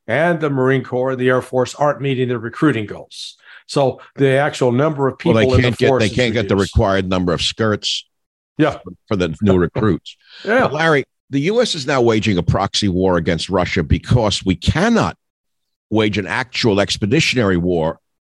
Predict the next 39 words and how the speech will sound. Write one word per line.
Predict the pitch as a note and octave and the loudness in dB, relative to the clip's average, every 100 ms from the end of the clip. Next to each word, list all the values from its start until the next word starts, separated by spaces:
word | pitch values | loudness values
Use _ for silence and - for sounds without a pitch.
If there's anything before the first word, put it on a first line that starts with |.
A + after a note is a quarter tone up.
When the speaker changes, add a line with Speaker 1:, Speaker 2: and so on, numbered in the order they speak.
| - | -4
Speaker 2:
against | G2 G#2+ F#2+ - | -2 -2 -2 -4
a | |
peer | - G#2 F2+ | -2 0 0
opponent, | - C3 F#2 - | 2 0 0 -2
is | E2+ F2+ | -6 -4
what | - | -4
you're | D2+ | -4
saying, | - G#2 D2 | -2 -2 -4
correct? | - E2 F2+ - - - | -4 -2 -2 -4 -10 -2
Speaker 1:
Right. | B2 G2 - _ _ - | -2 -2 -8 _ _ 0
Well, | F3 | 0
and | C#3 D#3 | 4 4
we, | D#3 C3+ | 4 2
we, | C3+ | 0
we | B2+ C3 | 2 -2
calculated, | - C3+ E3 D3 G2+ F#2 A2+ A#2+ | -2 -2 -2 -2 -4 -6 -8 -2
this | C#3 - | -2 2
goes | C#3 C#3 | 0 2
back | C3 - | -2 0
to | C3 | -2
the, | G#2+ | -4
you | A2 A#2 | -4 -6
know, | A2 | -4
talking | C3+ A2+ A#2 | -2 -2 0
about | A2 A2 | -2 -2
the | |
morons | G2+ B2 E3+ A#2 G2+ F#2 | 0 2 4 2 -2 -6
at | G#2 | -10
the | G#2+ | -4
outset | B2 F#3+ - - - | -2 -2 -6 -10 -12
at | F#2+ | -14
State | - B2 C3 | -4 -2 -2
Department | G#2 - G2 E2+ G2 | -4 -4 -6 -8 -12
and | F#2 F2+ | -12 -12
at | G2 | -8
the | |
National | G#2 A#2 - A2 | -4 -2 -4 -8
Security | - - D#3+ G3 - | -14 -6 -4 -4 -6
Council. | F#2+ F2+ - - | -14 -14 -20 -20